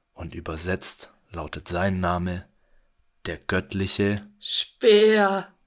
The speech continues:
Speaker 2: Das ist
Speaker 1: Ja.
Speaker 2: krass.
Speaker 1: Also wenn das keine handfesten Beweise sind.
Speaker 2: Voll, voll. Also unsere, wir haben so eine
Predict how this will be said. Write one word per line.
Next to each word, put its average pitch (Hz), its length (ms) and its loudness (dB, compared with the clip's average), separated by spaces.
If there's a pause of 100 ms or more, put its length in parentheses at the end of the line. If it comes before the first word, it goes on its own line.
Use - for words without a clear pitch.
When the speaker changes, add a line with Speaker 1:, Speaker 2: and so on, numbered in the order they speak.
(1300)
Speaker 2:
Das - 160 0
ist - 120 -2
Speaker 1:
Ja. 226 60 0
Speaker 2:
krass. - 240 -6 (100)
Speaker 1:
Also 90 180 -6
wenn 101 120 0
das 135 180 6
keine 131 220 4
handfesten 127 440 0
Beweise 110 340 0
sind. 117 220 -4
Speaker 2:
Voll, 254 240 6
voll. 254 200 4
Also 220 260 4
unsere, 226 360 2
wir 220 100 0
haben 226 100 0
so 269 140 2
eine 277 160 4